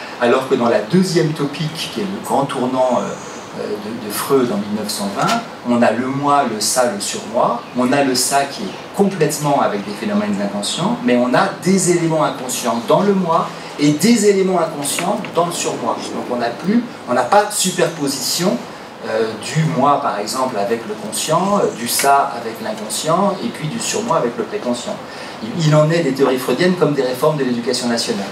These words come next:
On n'en élimine jamais rien, on stratifie. Et puis on essaye de se débrouiller avec, euh, ce gros gâteau épais.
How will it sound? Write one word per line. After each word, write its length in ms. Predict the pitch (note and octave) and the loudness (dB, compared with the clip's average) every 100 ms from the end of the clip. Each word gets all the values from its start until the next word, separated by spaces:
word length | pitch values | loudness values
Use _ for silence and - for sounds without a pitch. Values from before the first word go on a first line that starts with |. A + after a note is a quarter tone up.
| - | -8
On 40 | A2+ | -6
n'en 140 | A#2 | -4
élimine 240 | A#2 A#2+ | -2 0
jamais 240 | A2+ C#3 C3+ | 2 0 0
rien, 280 | A#2+ B2 - | -2 -2 -4
on 40 | |
stratifie. 500 | B2+ - D3+ - - - - - - - - | -4 -2 -2 -2 -6 -8 -10 -12 -12 -12 -10
Et 360 | A3 - - - | -12 -12 -12 -8
puis 100 | - - - - | -8 -10 -12 -8
on 40 | |
essaye 260 | A2+ - D3 | -4 -2 0
de 100 | B2 | -2
se 80 | A#2+ | -2
débrouiller 480 | A#2+ A#2 A#2+ D3+ E3+ - G#2 | 0 0 2 0 -2 -6 -4
avec, 280 | G#2 A2 C3 - | 0 0 0 0
euh, 140 | G2+ F#2 - - - - - - | 0 -2 -8 -14 -14 -14 -14 -4
ce 160 | - A#2+ | -2 -2
gros 200 | - C3 | 0 2
gâteau 320 | B2 A#2+ B2+ | 2 2 0
épais. 240 | A2 - | 0 -4